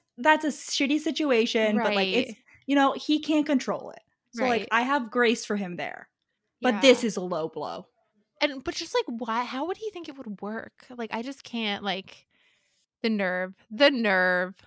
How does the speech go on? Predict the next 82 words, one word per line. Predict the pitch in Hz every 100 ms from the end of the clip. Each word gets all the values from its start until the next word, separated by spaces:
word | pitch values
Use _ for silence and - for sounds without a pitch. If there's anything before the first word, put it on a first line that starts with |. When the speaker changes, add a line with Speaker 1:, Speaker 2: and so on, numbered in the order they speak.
| _ -
Speaker 2:
And | 254 262
then | 269
they | 302
note | 269 214 233 - _ _ -
that, | 240
like, | 247
they're | 262
not | 226 208 214
sending | 262 269
Quill | - 202
and | 202 -
Embry, | 185 190 214 240
who | 233
are, | 190
like, | 185
Jacob's | 190 185 185 -
friends, | 180 185 -
'cause | 202
they're | 185
afraid | 185 180 180
that, |
like, | 180 185
Embry | 190 180 180 175
might | 175 175 - -
jump | 202 180 175
ship, | - 175 196
but, | 196
like, | 180 -
Quill | - 180 180
can't | - 170
leave | 180 180 -
Claire, | 180 160 160 190 202
like, | 185
for | - 196
some | 196 196
reason. | 190 196 165 139
Speaker 1:
Yeah. | 147
Speaker 2:
Unclear | 202 214 285 294
why, | 196 170 175 180
'cause | 190
Claire | - 269
Speaker 1:
No, | 302
Speaker 2:
doesn't | 269
Speaker 1:
no, |
Speaker 2:
even | 202 208
meet | 277
Speaker 1:
Quill | 311
Speaker 2:
him, |
but | 294 233
Speaker 1:
is | 240 247
there, | - 208 185 180
but | 185
Embry | - 190 190 185 160
isn't. | 170 - 220
Speaker 2:
Yeah, | 214
yeah, | 202 185
yeah, | 185
Speaker 1:
And, |
Speaker 2:
but | 208
Speaker 1:
and | 196 190
Speaker 2:
Quill |
Speaker 1:
Jacob's | 196 233 220
Speaker 2:
can't |
Speaker 1:
like, | 180
Speaker 2:
leave | 208
because | 156 214 -
of | 196
Speaker 1:
"Why?" | -
Yeah. | -
Speaker 2:
Claire. | 196 180 170 196 -
But, | 208
like, | 208
I, | 202 208
unclear | - 247 311 269
why. | 170 160
Like, | 175
what, | 165
you're | 185
not | 185
allowed | 196 190
to, |
like, | 196